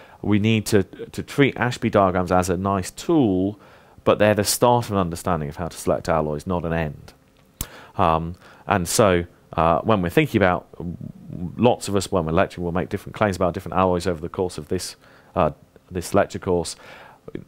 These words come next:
need to weigh those, uh, enthusiasms that we make, uh, those claims that we make somewhat, and challenge us on them and ask us about them, because it is complicated. There's a lot to come out there, and there's a lot of richness there if we let it speak to us.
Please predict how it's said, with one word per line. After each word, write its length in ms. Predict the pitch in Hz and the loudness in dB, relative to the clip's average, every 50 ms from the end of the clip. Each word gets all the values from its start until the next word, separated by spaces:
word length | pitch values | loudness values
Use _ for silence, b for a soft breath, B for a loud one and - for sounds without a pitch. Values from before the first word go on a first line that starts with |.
| _ _ | _ _
need 200 | - 123 131 120 | 0 0 0 0
to 120 | - 113 101 | 0 -2 0
weigh 520 | 92 113 120 127 131 135 135 139 135 127 | 2 4 6 6 6 6 6 6 6 6
those, 500 | 107 107 92 90 85 85 85 - - - - _ _ _ _ _ _ - | 6 4 4 4 4 0 -2 -6 -10 -16 -20 _ _ _ _ _ _ -2
uh, 320 | 101 87 82 82 78 67 - - - - | 0 0 0 0 -2 -4 -8 -14 -10 -8
enthusiasms 1040 | - 101 - - 123 117 107 95 98 98 98 95 85 80 80 76 - - - - - _ _ _ - | -8 -8 -4 -2 0 0 0 0 2 2 2 2 2 0 -6 -10 -12 -16 -20 -20 -20 _ _ _ -12
that 120 | - - | -10 -8
we 100 | - 85 | -6 -6
make, 380 | 78 76 73 78 76 - - b b b b b b b _ - | -6 -6 -6 -8 -8 -12 -16 b b b b b b b _ -10
uh, 220 | 87 90 80 80 | -8 -6 -6 -4
those 220 | 82 92 85 80 - | -4 -4 -4 -6 -4
claims 340 | - - 107 101 101 95 | -2 0 0 0 0 -2
that 80 | - 73 | -6 -8
we 80 | 73 82 | -8 -6
make 260 | 78 73 73 71 - B B B B B B B _ | -6 -6 -6 -6 -8 B B B B B B B _
somewhat, 520 | - - - 90 80 78 78 73 71 - B B B B B | -2 0 2 2 2 0 -2 -2 -4 -4 B B B B B
and 200 | - 104 104 104 | -2 -2 -2 0
challenge 300 | - 175 180 196 190 160 | 0 2 4 4 4 4
us 160 | 131 113 - | 2 2 0
on 100 | 104 92 | 0 0
them 120 | 82 71 69 | -2 -2 -2
and 100 | 80 104 | 0 2
ask 240 | 120 127 - - | 2 2 2 -2
us 40 | 104 | -8
about 260 | 95 - 87 80 69 | -4 -2 -2 -2 -2
them, 120 | - 85 87 B B B - | -4 -8 -10 B B B -4
because 280 | - 117 - - 139 120 | -4 0 4 4 4 6
it 100 | 123 120 | 6 6
is 180 | 131 151 160 | 6 4 4
complicated. 640 | - - - - 147 139 123 - - 92 78 - - - | 0 -2 -4 -4 -4 -4 -6 -4 -4 -4 -4 -6 -4 -4
There's 180 | 92 92 87 | -2 -2 0
a 60 | 95 | 0
lot 220 | 98 117 123 - - | 0 0 0 -2 -4
to 80 | - | -10
come 200 | - - - 101 | -10 -6 -4 -2
out 220 | 107 110 113 - - | 0 0 0 -2 -2
there, 100 | 85 82 | -4 -6
and 80 | 80 | -4
there's 120 | 87 90 92 | -6 -6 -4
a 40 | 101 | -4
lot 120 | 101 95 | -4 -4
of 80 | 90 87 | -4 -4
richness 500 | 101 131 131 - - - 85 87 - - | -6 -6 -6 -8 -10 -14 -14 -14 -12 -10
there 240 | - 73 76 80 B B B B B B - | -8 -8 -8 -10 B B B B B B -12
if 160 | - - - | -12 -8 -4
we 100 | - 90 | -2 0
let 160 | 90 90 82 | 2 2 0
it 80 | - - | 0 -4
speak 280 | - - 87 76 - - - | -6 -6 -6 -6 -6 -10 -18
to 60 | - - | -20 -20
us. 160 | - - - | -20 -20 -20